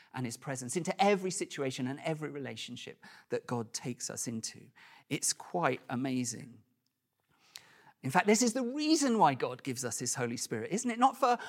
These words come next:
our own satisfaction or entertainment, not so that we have a nice time together when we meet, but so that his kingdom will come. And maybe this is, again, one of the things that God wants to teach us in this strange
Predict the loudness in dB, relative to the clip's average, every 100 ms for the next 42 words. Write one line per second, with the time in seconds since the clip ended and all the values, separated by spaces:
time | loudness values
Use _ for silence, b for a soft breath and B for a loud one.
0 | B 8 10 8 6 4 2 -2 2 0
1 | 0 0 4 4 4 0 0 0 2 0
2 | 0 -4 B B B -2 4 6 8 8
3 | 6 6 6 4 4 0 B B 6 10
4 | 10 10 6 8 8 8 6 2 2 2
5 | 2 -2 -2 b b b b b -6 -2
6 | 0 8 10 10 10 2 -4 2 6 6
7 | 4 -4 -6 -2 0 0 -2 -2 -2 -2
8 | -4 -6 -8 -8 -10 -14 _ _ _ _
9 | _ _ _ _ _ -18 -6 -2 0 0
10 | -2 -4 -6 -8 B B B -6 0 2
11 | 2 0 -2 -6 -4 -4 -4 -4 -2 -2
12 | -4 -8 -12 -10 -8 -8 -8 -8 -8 -6
13 | -6 -2 -2 0 0 -2 0 0 2 0
14 | -2